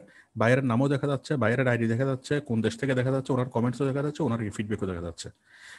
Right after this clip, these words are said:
আমি ওনার, উনি চল্লিশটা কমেন্টস ফিডব্যাক পেয়েছে, চল্লিশটা আমার দেখানো সম্ভব হচ্ছে না। আশা করি আপনারা বিষয়টি বুঝতে পেরেছেন যে উনি কি কাজ করেছে, উনি কয় মাসে, প্রথম মাসে কি পরিমাণ ইনকাম করেছে, কয় মাসে উনি এই ইনকামটা করেছে, কি কাজ করে করেছে, কিভাবে করেছে, আমরা সবকিছু মোটামুটি একটা আইডিয়া হইল।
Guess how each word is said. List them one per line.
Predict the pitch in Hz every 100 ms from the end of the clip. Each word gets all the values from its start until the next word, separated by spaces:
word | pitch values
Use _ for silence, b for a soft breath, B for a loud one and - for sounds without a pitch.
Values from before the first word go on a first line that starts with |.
| -
আমি | 104 120
ওনার, | 113 123 -
উনি | 107 123 -
চল্লিশটা | 127 123 - 123
কমেন্টস | - 139 143 - - -
ফিডব্যাক | 135 143 147
পেয়েছে, | 143 151 190
চল্লিশটা | 123 113 127
আমার | 120 117 107
দেখানো | 104 117
সম্ভব | - 107 104
হচ্ছে | 101 113
না। | 180 - b b b b b
আশা | 123 139
করি | 135
আপনারা | 127 120 113
বিষয়টি | 101 107
বুঝতে | 101 - 104
পেরেছেন | 110 110 117
যে |
উনি | 113
কি | 127 117
কাজ | 120 -
করেছে, | 123 131 180 226 - b b b -
উনি | 110 113 -
কয় | 117 113
মাসে, | 131 - 175 240 - _ _
প্রথম | 117 113 139
মাসে | 135 139
কি | 131
পরিমাণ | 127 127
ইনকাম | 123 123 127
করেছে, | 131 131 165 220 -
কয় | - 110
মাসে | 123 -
উনি | 131 127
এই | 117 117
ইনকামটা | 110 113 113 127
করেছে, | 127 123 165
কি | - 117
কাজ | - -
করে | 127
করেছে, | 131 127 - 233 240 B B B -
কিভাবে | 113 127
করেছে, | 135 151 151
আমরা | 123
সবকিছু | 113 113 117 120
মোটামুটি | 113 113 107
একটা | - 92
আইডিয়া | 90 87
হইল। | 82